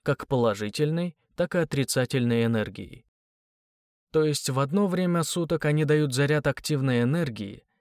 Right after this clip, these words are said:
и соответственную реакцию организма. В другое время суток эти же точки, наоборот, гасят энергию,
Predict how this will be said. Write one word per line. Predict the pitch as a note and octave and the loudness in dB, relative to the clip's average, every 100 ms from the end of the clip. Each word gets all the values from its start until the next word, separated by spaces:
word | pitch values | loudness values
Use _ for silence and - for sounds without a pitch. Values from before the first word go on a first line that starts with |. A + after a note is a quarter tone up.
| - | -6
и | C#3+ | -4
соответственную | - C3+ A#2 C3+ D#3 - D3 C#3+ C3+ | 0 0 0 0 0 -2 0 0 2
реакцию | A#2+ A#2+ - C3+ B2 | 2 0 -2 -2 0
организма. | A#2+ B2 A#2+ G2 F#2+ - _ _ _ _ _ _ _ _ - | 0 0 0 -2 -8 -14 _ _ _ _ _ _ _ _ -8
В | A#2+ | -2
другое | C3 C3+ C#3+ G3+ E3+ | 0 0 2 2 0
время | A#2+ A2 G2+ | 0 0 0
суток | - A2+ E2+ - _ - | -2 -4 -6 -10 _ -6
эти | - D#3+ D#3+ | -4 -2 0
же | D3+ | 0
точки, | F3 F3+ - F3 | 0 -4 -2 0
наоборот, | C#3+ C#3+ C#3+ D#3 B2 - - _ _ | 2 2 2 2 0 -2 -8 _ _
гасят | B2 D3 D3 - A2 A2 | -4 0 0 -2 -2 0
энергию, | A2 G2+ F#2+ F#2+ - | 0 -2 -6 -12 -14